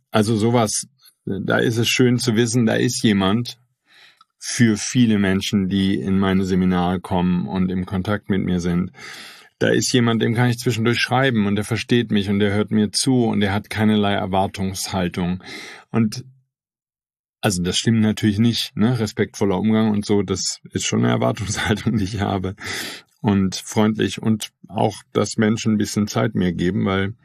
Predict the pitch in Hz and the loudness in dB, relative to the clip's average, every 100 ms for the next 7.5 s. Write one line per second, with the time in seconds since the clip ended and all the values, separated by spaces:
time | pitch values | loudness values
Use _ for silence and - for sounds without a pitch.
0 | - - _ - 113 98 98 98 92 98 | -20 -20 _ -10 -4 -2 -2 -2 -2 -4
1 | 95 90 92 92 - 101 92 90 87 85 | -6 -6 -6 -6 -2 0 0 0 0 -2
2 | 87 95 87 92 90 95 104 95 95 95 | -2 -4 -4 -4 -6 -4 -2 -2 -4 -8
3 | - 95 95 101 101 - 98 92 90 - | -4 -4 -2 -2 -2 -2 -4 -4 -4 -2
4 | 101 95 - - - - _ - 95 98 | -2 -4 -10 -20 -20 -20 _ -4 -2 -4
5 | 85 - 95 92 90 85 90 90 90 92 | -6 -8 -8 -4 -4 -4 -4 -6 -4 -4
6 | 92 92 95 87 87 - - 82 85 90 | -4 -4 -4 -4 -4 -6 -6 -4 -4 -4
7 | 90 85 87 92 | -4 -4 -4 -6